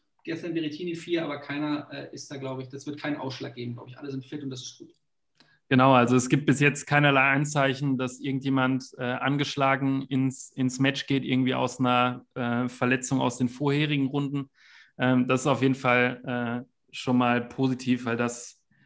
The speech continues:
Speaker 2: ja, hoffen wir auch mal, dass sich das durch die Halbfinals durchzieht, weil du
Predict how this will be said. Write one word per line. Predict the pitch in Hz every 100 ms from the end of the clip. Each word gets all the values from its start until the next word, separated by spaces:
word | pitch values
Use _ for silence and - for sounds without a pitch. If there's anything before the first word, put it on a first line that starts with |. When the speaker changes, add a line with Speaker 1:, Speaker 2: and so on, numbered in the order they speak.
| _ -
Speaker 2:
ja, | 123 123
hoffen | 160 180
wir | 156
auch | 143
mal, | 147
dass | 139 143
sich | 147
das | 147 127
durch | 147 147
die | 131
Halbfinals | 135 143 143 131 127 123
durchzieht, | 139 147 147 131 127 123
weil | 117
du | 123 123